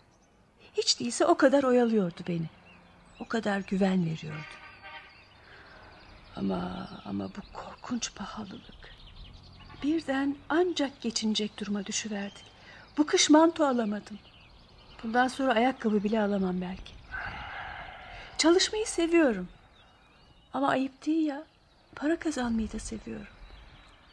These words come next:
Ben korkak bir kızımdır. Herkesten, her şeyden korkarım. Hayat korkutur beni. Ama kazandığım parayla anneme armağanlar alınca,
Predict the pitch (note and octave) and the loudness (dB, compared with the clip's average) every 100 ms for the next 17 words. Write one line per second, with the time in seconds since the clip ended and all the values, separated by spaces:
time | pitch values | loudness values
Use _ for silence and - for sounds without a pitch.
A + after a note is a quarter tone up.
0 | - _ _ - _ - - - - - | -20 _ _ -20 _ -20 -20 -20 -20 -20
1 | - G#3+ G3+ - A#3 G#3 A3+ - F#3+ F#3+ | -8 -4 -4 -2 -2 0 -2 -4 -8 -10
2 | - G3 - - - - - - - - | -8 -8 -10 -12 -14 -18 -20 -20 -16 -6
3 | - D4+ - A3+ - - G3+ G3 - E4+ | -4 -4 -8 -12 -14 -12 -12 -10 -8 -4
4 | - A#3+ A3 G3+ G#3 - G3+ - F#3+ - | -4 -4 -8 -8 -10 -10 -12 -12 -14 -16
5 | - - _ _ _ _ _ - - - | -20 -20 _ _ _ _ _ -20 -20 -20
6 | - C4+ C#4 D4+ - C4 C4 - - C4+ | -4 2 2 2 -4 -8 -8 -8 -8 -4
7 | B3+ A3 G3 - - _ _ _ _ _ | 0 0 -2 -6 -20 _ _ _ _ _
8 | _ _ _ _ _ - - _ B3+ C#4 | _ _ _ _ _ -20 -20 _ 8 10
9 | E4+ D4+ D#4 D#4 D4+ F4 D#4 C#4+ C#4 C4 | 10 8 8 10 10 8 4 4 4 4
10 | A#3+ B3+ B3+ B3 G#3+ A3+ A3+ A3+ A3+ B3+ | 4 4 4 2 4 4 4 6 4 4
11 | B3+ A3 G#3+ G3+ G3 | 2 2 0 0 -2